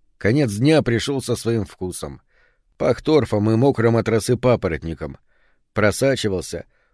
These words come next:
увлажняя воздух, словно чёрную землю в саду. Похожие на кости ветви могучих деревьев каури, окружавших бунгало,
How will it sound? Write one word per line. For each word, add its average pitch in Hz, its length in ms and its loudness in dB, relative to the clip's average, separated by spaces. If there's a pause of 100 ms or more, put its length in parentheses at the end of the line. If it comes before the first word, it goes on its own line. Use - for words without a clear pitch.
увлажняя 120 640 2
воздух, 113 460 0
словно 117 340 0
чёрную 127 480 2
землю 95 400 -2
в - 60 -12
саду. 82 340 -8 (640)
Похожие 139 400 0
на 117 160 2
кости 147 400 -4
ветви 113 380 0
могучих 113 500 0
деревьев 113 480 0
каури, 113 380 4
окружавших 101 680 0
бунгало, 117 520 0